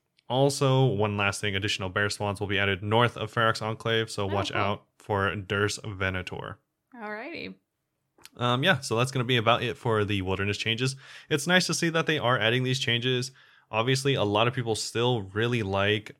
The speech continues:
Speaker 1: um, not just the Revenant Caves, but the Wilderness Slayer,
Speaker 2: Mm-hmm.
Speaker 1: because it is obviously the highest
Speaker 2: Huge
Speaker 1: point.
Speaker 2: points. <laughs>
Speaker 1: Yeah, the highest point, uh, giver of all the Slayer Masters, and you can unlock it very early on. And it gives people, I think,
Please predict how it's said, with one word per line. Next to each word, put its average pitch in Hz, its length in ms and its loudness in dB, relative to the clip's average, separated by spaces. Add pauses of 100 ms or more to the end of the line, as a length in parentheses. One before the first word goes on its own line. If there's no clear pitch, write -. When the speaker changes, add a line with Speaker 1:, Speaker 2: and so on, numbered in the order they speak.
(100)
Speaker 1:
um, 95 600 -2 (220)
not 135 160 0
just 117 160 -2
the 101 60 -4
Revenant 101 280 -2
Caves, 107 220 0
but 101 180 -2
the 104 60 -6
Wilderness 101 380 0
Slayer, 123 500 2 (240)
Speaker 2:
Mm-hmm. 233 140 -6
Speaker 1:
because 98 520 2
it 98 160 -2
is 92 420 0
obviously 101 360 -4
the 92 80 -6
highest 101 480 -2 (160)
Speaker 2:
Huge - 20 -10
Speaker 1:
point. - 300 0
Speaker 2:
points. - 400 -12
<laughs> - 40 -6
Speaker 1:
Yeah, 101 220 2
the 92 100 -2
highest 120 320 4
point, 113 340 2 (200)
uh, 110 160 -2
giver 95 320 2
of 92 140 0
all 110 220 4
the 107 80 0
Slayer 98 260 0
Masters, 95 400 -2
and 113 180 6
you 104 80 -2
can 95 120 -6
unlock 92 340 -8
it 90 100 -12
very 90 340 -6
early 95 200 -4
on. 113 320 -2 (540)
And 123 120 2
it 135 60 6
gives 175 180 2
people, 170 400 -2
I 131 80 4
think, 147 300 -4